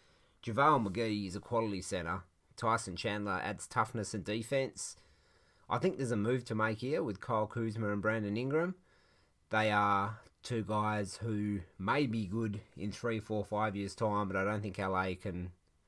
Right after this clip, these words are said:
afford to wait on both of them. Lonzo Ball's very good. If you look at the box score, sometimes he doesn't look good, but he's a very good basketballer. Knows what to do, and he will benefit greatly from Rajon Rondo breaking his hand. LeBron is the only player in the league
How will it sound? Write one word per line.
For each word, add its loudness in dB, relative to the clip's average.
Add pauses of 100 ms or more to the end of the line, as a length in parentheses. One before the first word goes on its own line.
(220)
afford -2
to -8
wait 2
on -2
both -2
of -10
them. -4 (640)
Lonzo 4
Ball's 0
very 0
good. -2
If -8
you 2
look 0
at 0
the 2
box 0
score, 2 (320)
sometimes -2
he -4
doesn't -4
look -6
good, 0
but -4
he's -6
a -8
very -2
good -8
basketballer. -4 (400)
Knows 2
what 0
to -10
do, 0
and -2
he -2
will 0 (100)
benefit -2
greatly 0
from -4
Rajon -2
Rondo 0
breaking -2
his -6
hand. -2 (760)
LeBron 2
is -2
the -2
only -2
player 2
in 0
the -2
league -2